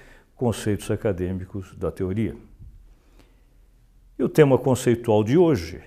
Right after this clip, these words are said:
é o seguinte: continuando a série sobre estratégias de inovação, hoje nós vamos falar sobre a escolha de um modelo em particular de estratégia de inovação. E pra isso,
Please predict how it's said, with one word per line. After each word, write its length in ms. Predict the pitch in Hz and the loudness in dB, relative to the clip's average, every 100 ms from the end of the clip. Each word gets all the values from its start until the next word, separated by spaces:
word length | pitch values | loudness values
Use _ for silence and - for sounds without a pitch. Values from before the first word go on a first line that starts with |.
| - _ - | -20 _ -4
é 80 | 135 | -4
o 60 | |
seguinte: 580 | 131 - 101 80 - - | -2 -4 -4 -6 -10 -16
continuando 720 | - 175 - 156 120 113 95 | -8 -6 -2 2 4 4 2
a 60 | 95 | -2
série 500 | - - 101 95 90 | -2 0 2 2 -2
sobre 300 | - 95 90 | -6 -8 -8
estratégias 720 | - 104 90 - 87 85 87 | -6 -4 -4 -4 -4 -4 -4
de 80 | 107 | -2
inovação, 680 | 117 110 156 139 - 175 170 | 0 2 2 0 -2 -2 0
hoje 480 | 160 165 147 156 156 | 2 2 0 -2 -2
nós 260 | 151 127 | -2 -2
vamos 300 | 123 127 123 | 0 -2 -4
falar 320 | - 107 107 110 | -2 0 2 0
sobre 440 | - 135 123 131 | -2 -4 -2 0
a 40 | |
escolha 580 | 123 - - 127 123 131 - - - | -2 -2 0 2 4 2 0 -18 -12
de 160 | 104 127 | 2 6
um 140 | 208 | 6
modelo 600 | 165 113 90 95 110 110 | 6 4 4 4 4 4
em 80 | 104 | 0
particular 800 | 98 110 - 170 127 107 120 - - - - _ _ - | 0 -2 -2 0 4 4 2 -4 -20 -20 -20 _ _ -2
de 80 | 120 | -2
estratégia 640 | - 113 - 101 98 95 | 2 0 2 2 4 2
de 60 | |
inovação. 560 | 101 101 101 95 - - - | 2 2 2 -2 -6 -14 -10
E 60 | 214 | -2
pra 200 | 254 143 | 2 4
isso, 360 | 151 - - | 2 -2 -14